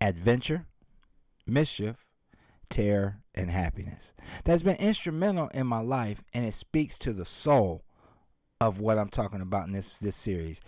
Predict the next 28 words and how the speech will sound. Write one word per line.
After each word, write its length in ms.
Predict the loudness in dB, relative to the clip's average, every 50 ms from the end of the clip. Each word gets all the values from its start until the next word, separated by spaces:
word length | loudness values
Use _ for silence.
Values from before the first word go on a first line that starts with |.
| -16 -10
"If 200 | -8 -6 -4 -4
I 60 | -4 -2
only 280 | -2 -2 0 0 -2
knew 180 | 0 0 0 0
then 400 | 0 -2 -2 -2 -4 -6 -8 -12 -18 -20 -20 -20 -20 -12 -6
what 240 | 0 2 2 2 2
I 80 | 2
know 180 | -2 -2 -4 -4
now." 320 | -4 -6 -6 -8 -10 -14 -18 _ _ _ _ _ _ _ _ -14 -10 -10 -6 0
And 160 | 0 2 2
for 140 | 4 2 2
me, 400 | 4 4 2 2 2 -2 -6 -14 _ _ _ _ _ -20 -20 -20 -8 _ 0
it 80 | 2
was 200 | 2 2 2 0
a 60 | -2
series 520 | -4 -4 -2 -2 0 2 2 2 0 0 -2
of 100 | -4 -2
events 320 | 0 0 0 0 -2 -4 -4
that 160 | -2 -2 0 2
I 200 | 2 4 4 4
learned 680 | 2 2 2 4 4 4 4 4 2 -2 -6 -10 -14 -18 -18 -20 -20 _ _ _
in 180 | -2 0 2 4
life 280 | 6 6 6 4 2 2
that 160 | 0 0 2
makes 380 | 2 2 2 0 0 -2 -6
sense 500 | -8 -4 -2 -2 -2 -2 -4 -10 -16 -18 -14 -10
to 100 | -6 -4
me 320 | -4 -2 -2 -4 -6 -8